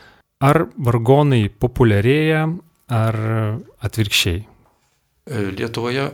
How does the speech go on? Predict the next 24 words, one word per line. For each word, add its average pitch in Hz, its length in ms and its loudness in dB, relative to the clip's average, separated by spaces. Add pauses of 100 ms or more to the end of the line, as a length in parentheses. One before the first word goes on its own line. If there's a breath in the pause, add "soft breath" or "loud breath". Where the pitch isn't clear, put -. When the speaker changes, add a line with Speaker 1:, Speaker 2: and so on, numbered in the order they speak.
(120)
Speaker 2:
vargonų 117 540 -4
situacija 113 720 -8
iš - 100 -12
tiesų 110 320 -10
yra 107 160 -8
gana 101 240 -8
paradoksali. 98 760 -10 (840)
Tiek 110 200 -4
vargonų, 107 420 -4
tiek 98 220 -6
vargonininkų 90 680 -6
situacija, 87 640 -12
manyčiau, 87 480 -10
yra 87 160 -12
paradoksali 90 720 -14
dėl 98 240 -14
to, 107 160 -8
kad, 98 320 -14
e, 95 320 -10 (1400 loud breath)
galima 101 540 -6
skaičiuoti, 107 560 -8
kad, 92 320 -12 (160)
kad 90 320 -14
turime 95 420 -8